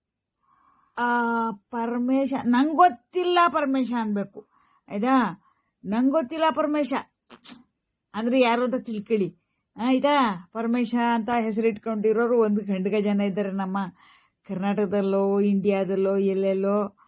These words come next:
ಆ, ನೀವ್ ತಿಳ್ಕೊಳ್ಳಿ, ಬುದ್ಧಿವಂತರು ಯಾರಾಗಿರ್ತಾರೋ ಅವ್ರು ತಿಳ್ಕೊತಾರೆ.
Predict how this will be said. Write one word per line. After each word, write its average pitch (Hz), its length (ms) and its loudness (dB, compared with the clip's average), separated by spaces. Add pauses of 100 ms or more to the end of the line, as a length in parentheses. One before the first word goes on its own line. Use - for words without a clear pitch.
(400)
ಆ, 240 160 -2
ನೀವ್ 233 240 2
ತಿಳ್ಕೊಳ್ಳಿ, 220 380 0
ಬುದ್ಧಿವಂತರು 208 540 0
ಯಾರಾಗಿರ್ತಾರೋ 208 600 -2
ಅವ್ರು 220 160 -2
ತಿಳ್ಕೊತಾರೆ. 202 680 -8